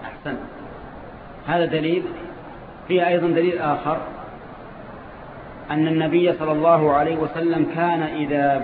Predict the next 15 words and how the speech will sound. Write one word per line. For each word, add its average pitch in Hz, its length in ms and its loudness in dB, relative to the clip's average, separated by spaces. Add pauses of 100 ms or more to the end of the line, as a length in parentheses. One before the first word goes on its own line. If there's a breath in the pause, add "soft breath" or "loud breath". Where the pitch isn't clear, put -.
فرغ 156 400 4
من 139 220 2
دفن 147 320 0
الميت 160 600 2
وقف 170 320 2
عليه 147 380 4 (920)
وقال: 160 500 4
"استغفروا 151 960 -2
لأخيكم 170 720 0 (800)
واسألوا 160 500 2
له 156 120 4
التثبيت 180 680 0 (180)
فإنه 170 540 2
الآن 170 580 4 (540)
يسأل 139 380 -2